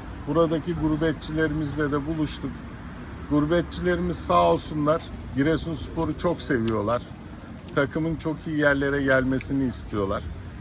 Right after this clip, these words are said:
Biz de, e, takımımız için savaşıyoruz. Sahada futbolcularımız, biz dışarıda. Tüm teknik heyetimiz,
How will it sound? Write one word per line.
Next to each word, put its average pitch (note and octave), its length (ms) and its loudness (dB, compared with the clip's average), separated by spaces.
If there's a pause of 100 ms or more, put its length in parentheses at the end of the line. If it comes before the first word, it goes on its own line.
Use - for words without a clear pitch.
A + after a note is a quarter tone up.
(460)
Biz D3+ 240 -4
de, D3 240 4 (180)
e, A#2+ 80 -2 (260)
takımımız C#3 560 2
için C3+ 240 -2
savaşıyoruz. B2+ 960 -2
Sahada B2 400 2
futbolcularımız, A#2 1000 -2 (180)
biz A#2 240 -4
dışarıda. A#2 600 2 (720)
Tüm B2 160 -2
teknik A#2+ 480 -2
heyetimiz, A2+ 640 2